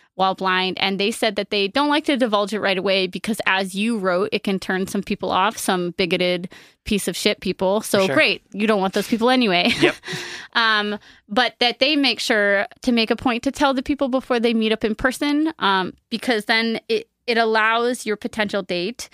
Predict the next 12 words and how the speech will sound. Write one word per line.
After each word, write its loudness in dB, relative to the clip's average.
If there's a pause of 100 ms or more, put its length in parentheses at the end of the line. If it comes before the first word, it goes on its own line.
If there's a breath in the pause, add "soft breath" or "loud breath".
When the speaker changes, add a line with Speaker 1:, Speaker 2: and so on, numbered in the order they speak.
(340 loud breath)
Speaker 1:
the 2
opportunity 0
to -6
prepare -2
for -2
an 2
experience -4
that -4
they've -2
never 0
had 0
before. 0